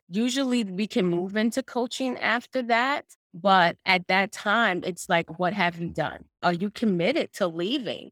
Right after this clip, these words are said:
And I know there's a lot on the internet, you know, "Quit your job." And I'm not necessarily promoting folks to quit their jobs, 'cause sometimes you have to stay there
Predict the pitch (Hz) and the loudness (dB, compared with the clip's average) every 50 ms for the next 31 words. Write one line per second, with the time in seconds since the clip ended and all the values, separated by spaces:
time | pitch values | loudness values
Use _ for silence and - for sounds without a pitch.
0 | _ _ - 214 208 202 202 202 196 175 - 190 220 233 247 220 196 196 202 202 | _ _ 2 2 4 4 2 2 0 0 0 2 4 4 4 4 2 2 2 0
1 | 180 185 185 180 180 - - - 175 170 165 165 160 160 175 170 - 175 175 165 | 0 0 0 0 0 -2 -2 -2 -2 0 0 0 2 2 0 0 -2 -4 -4 -4
2 | 151 175 170 - 180 170 165 156 - - _ - 180 151 135 127 - - 233 - | -4 -4 -4 -2 -2 0 0 -2 -2 -6 _ -4 -4 -4 -4 -6 -4 -4 -4 -2
3 | 208 202 190 175 170 175 185 180 170 165 170 - - 226 226 202 - 208 208 233 | -2 -4 -2 0 2 4 4 4 4 2 0 -2 0 0 0 0 -2 0 2 4
4 | 240 220 - - 196 202 - - 214 190 185 185 - - 185 170 175 175 190 185 | 4 2 2 0 -2 -2 -2 0 -2 0 0 -2 -4 -4 -4 -2 -2 0 0 0
5 | 180 175 170 180 _ _ - 190 170 - - - 170 - - - 185 175 175 170 | 0 -2 -4 -8 _ _ -4 -4 -4 -4 -4 -8 -8 -8 -6 -6 -6 -4 -4 -6
6 | 160 147 165 170 185 175 151 151 - 180 170 - 208 196 226 262 - 247 208 190 | -4 0 0 2 2 2 0 -2 -4 -6 -4 0 0 0 0 0 0 0 0 0
7 | 185 190 - - 170 175 220 240 254 262 269 - - 185 - - - 175 185 214 | 0 -4 -8 -8 -6 -4 -2 0 0 0 -2 -2 -6 -10 -10 -6 -2 -2 0 0
8 | 294 285 220 175 160 156 143 135 135 131 131 | 0 0 -2 -2 -2 -2 -2 -2 -2 -2 -4